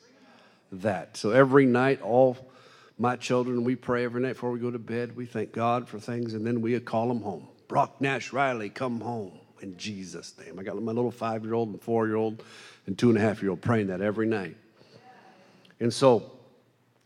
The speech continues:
with our five littles, we, we, um, we have a mandate from God to raise them up to be all they're supposed to be. And so what I do is I look at people that have done it,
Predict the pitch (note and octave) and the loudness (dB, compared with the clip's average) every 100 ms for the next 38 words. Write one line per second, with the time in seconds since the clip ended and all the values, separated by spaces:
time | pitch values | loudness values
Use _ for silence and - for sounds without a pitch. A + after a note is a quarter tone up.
0 | _ C#3 C#3 C3+ F3+ E3 C#3 D#3 A3+ A#2+ | _ 4 6 8 8 6 8 8 10 6
1 | B2+ - - - - _ _ - - A#2+ | 0 -6 -16 -20 -20 _ _ -20 -2 6
2 | C#3+ F3+ D#3 - - - - - - _ | 6 6 -4 -12 -20 -20 -20 -20 -20 _
3 | B2 C#3+ D#3 - C3+ A#2+ A2+ F#2 E2+ - | 4 6 6 4 2 4 2 0 -8 -20
4 | - - _ _ _ _ _ _ _ _ | -20 -20 _ _ _ _ _ _ _ _
5 | _ _ _ _ _ _ _ _ _ D3 | _ _ _ _ _ _ _ _ _ 10
6 | F3+ D#3+ B2+ B2 E3 G#3+ D#3 C#3+ - C#3 | 10 8 6 8 8 8 6 4 2 0
7 | B2+ C3 G#2+ G#2 A#2+ C3 A#2+ C#3+ C#3+ D#3 | 2 2 2 -2 0 4 6 4 2 2
8 | C#3+ C3 B2 - B2+ C3 A2+ A2+ A#2+ A2+ | 4 2 0 -4 0 2 4 2 0 -6
9 | A2 - - - - - _ _ _ _ | -10 -8 -8 -8 -8 -16 _ _ _ _
10 | - - - - D#3 F#3 G#3 C#4 A#3 E3+ | -20 -20 -4 0 8 10 10 10 10 10
11 | E3+ D3 D#3 D3 D3 F#3 B3 B3 - D#3+ | 8 6 6 6 8 12 12 12 2 2
12 | D#3+ - - C3+ - G#2+ A#2 C#3+ A2+ B2 | 2 -6 0 0 0 -4 -4 -6 0 2
13 | B2 - - _ _ _ _ - - C#3 | 0 -4 -18 _ _ _ _ -6 2 2
14 | A#2+ D3+ D#3+ F#2 - | 6 8 8 4 -6